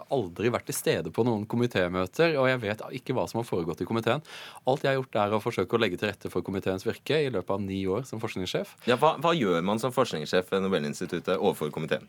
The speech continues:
Speaker 1: Eh, blant annet så bistår jeg med, og har jeg bistått med å skrive konsulentrapporter, eh, for vi får en veldig stor mengde med nominasjoner hvert år. Hvert år de siste årene over tre hundre og femti i tallet. Og for at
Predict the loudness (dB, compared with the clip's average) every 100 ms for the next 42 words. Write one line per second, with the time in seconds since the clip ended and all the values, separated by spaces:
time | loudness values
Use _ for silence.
0 | -20 -20 -12 2 4 6 4 2 -2 -6
1 | 0 0 2 2 4 2 -2 -6 -2 2
2 | 2 2 -2 -2 0 -2 -2 -4 -4 0
3 | 2 2 2 -2 -4 -8 -6 -4 -4 -6
4 | -4 -4 0 -2 -2 -4 -4 -4 -4 -6
5 | -6 -6 -6 -4 -2 -2 0 0 0 0
6 | -2 0 2 2 0 0 -2 -4 0 0
7 | 2 0 -2 -2 -2 -2 -2 -2 -4 -4
8 | -4 0 -2 0 -4 0 0 0 0 -2
9 | -2 -6 -4 -2 0 -2 -2 -2 -2 -2
10 | -4 -4 -2 -2 0 -2 -4 -8 -14 -14
11 | -14 -14 -2 0 2 2 2 0